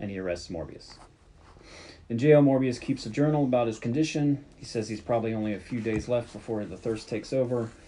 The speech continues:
His blood now has gone from six hours to four hours and twenty-two minutes, the artificial blood. Shroud and Rodri-, Rodriguez question him.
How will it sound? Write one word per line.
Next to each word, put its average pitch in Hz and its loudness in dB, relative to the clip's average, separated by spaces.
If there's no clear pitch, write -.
His 107 -10
blood 117 -2
now 104 -4
has 104 -8
gone 104 -6
from 92 -10
six - -6
hours 110 -2
to - -12
four 113 -4
hours 95 -6
and 90 -10
twenty-two 90 -10
minutes, - -12
the 80 -8
artificial 82 -10
blood. 58 -14
Shroud 120 2
and 113 -2
Rodri-, 123 -2
Rodriguez 113 -2
question 175 2
him. 151 4